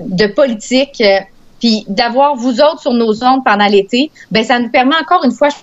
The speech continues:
pense, de diversifier notre programmation et surtout de montrer que la T V, même si on est une T V communautaire, ben on n'a pas peur d'aller juste un petit peu plus loin, puis, euh, de, de se laisser aller finalement dans le contenu, puis de collaborer avec des gens, bon, qui sont différents, on va se le dire. Guy, là, c'est, t'es, t'es,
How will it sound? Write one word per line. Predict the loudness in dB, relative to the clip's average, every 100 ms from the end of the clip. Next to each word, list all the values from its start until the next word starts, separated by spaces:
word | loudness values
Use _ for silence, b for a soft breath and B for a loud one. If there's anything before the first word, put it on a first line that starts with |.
| -2
pense, | 0 0
de |
diversifier | -2 -2 -4 -4 -4 0
notre | 0 0
programmation | 0 0 0 0 0 -2 -4 _ _ _
et | -2
surtout | -2 0 2
de | 2
montrer | 0 -2
que | 0
la | 2 2
T | 0 0
V, | 0 0 -6 b _ 0
même | 2 2
si | 0
on | 0
est | 0
une | 2
T | 0
V | 0 -2
communautaire, | -2 0 0 2 2 2 0 2
ben | 2
on |
n'a | 2
pas | 0 0
peur | 2 2
d'aller | 0 0
juste | -2 -2 0
un | 0 0
petit | 0
peu | 0
plus | 2
loin, | 4 4 2 0
puis, | 0 0 2 4
euh, | 2 0 -4 B -2
de, | 0 0
de | 0 -4
se | -2
laisser | -2 0
aller | 0 0 -2
finalement | -2 -2 0 0
dans | 0
le | 0
contenu, | 0 2 2 2 -2 b b b
puis | -8 -4
de | 0 0
collaborer | 0 0 2 0 0
avec | 2 2 2
des | 2 2
gens, | 2 0 0
bon, | 0 0 -2
qui | -4
sont | 0 0
différents, | 0 0 0 2
on | 2
va | 0
se | 0
le | 0
dire. | 0 0
Guy, | 2 2 2
là, | 0
c'est, | 0
t'es, | 0 0 0
t'es, | -2 -2